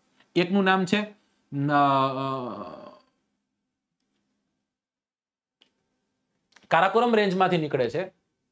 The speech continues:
યસ, આની નદીનું નામ છે શ્યોક નદી. કઈ નદી છે?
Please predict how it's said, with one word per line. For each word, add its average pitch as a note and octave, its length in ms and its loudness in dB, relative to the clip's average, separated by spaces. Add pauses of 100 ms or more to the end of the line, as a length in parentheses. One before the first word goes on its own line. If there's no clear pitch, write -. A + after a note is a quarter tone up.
(1800)
યસ, - 580 -2
આની G3+ 180 4
નદીનું G#3 340 2
નામ G3+ 160 2
છે A3+ 120 0
શ્યોક G3 360 0
નદી. A2+ 300 -6 (1040)
કઈ G3 120 2
નદી G3+ 200 2
છે? A#3+ 220 0